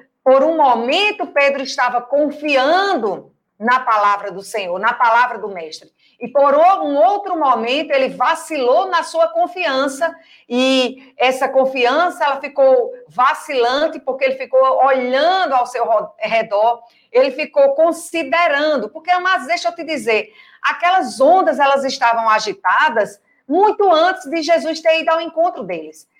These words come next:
Na verdade, Jesus foi ao encontro deles exatamente porque essas ondas estavam assim, não é? E, e Pedro, ele começa, quando Jesus vai ao encontro, e Pedro,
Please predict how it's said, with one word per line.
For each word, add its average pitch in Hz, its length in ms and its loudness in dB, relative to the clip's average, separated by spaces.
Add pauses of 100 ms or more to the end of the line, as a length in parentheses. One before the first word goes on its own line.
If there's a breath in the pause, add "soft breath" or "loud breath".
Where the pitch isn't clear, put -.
(120)
Na 262 240 2
verdade, 247 420 0
Jesus 285 460 -4
foi 285 200 2
ao 277 160 2
encontro 247 400 -4
deles 247 320 0
exatamente 285 1000 -2
porque 320 200 -6
essas 311 280 -4
ondas 311 320 -6
estavam 202 440 -4
assim, 185 360 -8 (480)
não 196 120 -6
é? 277 280 0
E, 285 380 2
e 269 160 -6
Pedro, 285 340 2
ele 262 220 2
começa, 262 760 0
quando 247 220 0
Jesus 240 300 0
vai 247 120 0
ao 247 260 -2
encontro, 247 500 -2
e 262 40 -12
Pedro, 240 420 -2